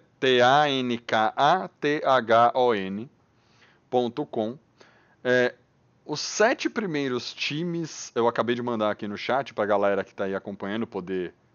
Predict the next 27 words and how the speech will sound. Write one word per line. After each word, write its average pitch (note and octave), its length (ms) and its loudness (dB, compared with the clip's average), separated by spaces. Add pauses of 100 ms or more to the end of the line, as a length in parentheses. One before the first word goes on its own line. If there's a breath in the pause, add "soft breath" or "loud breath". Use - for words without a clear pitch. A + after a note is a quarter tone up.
(160)
poder F#2+ 280 -6
ler, G#2+ 200 0
poder G2 240 -6
ter F#2+ 180 -8
uma, F#2 300 -6
uma F#2 140 -10
ideia. G2 320 -4 (380 soft breath)
Os A#2+ 100 -6
sete F3 280 0
primeiros C#3+ 540 -4
times A3 460 -6
em E3 140 -4
escolhas A2+ 640 -2
no G#2 80 -8
draft G2 380 -6
de F#2+ 140 -14
dois F#2 220 -8
mil G2 120 -12
e F#2+ 40 -8
vinte F#2 260 -14
e G#2 60 -12
um A#2 160 -8
são, G#2 320 -6
na C#3+ 140 0
ordem, A2 380 2 (400 soft breath)
Jets, F#3 500 0 (100)
Jaguars, C3 640 0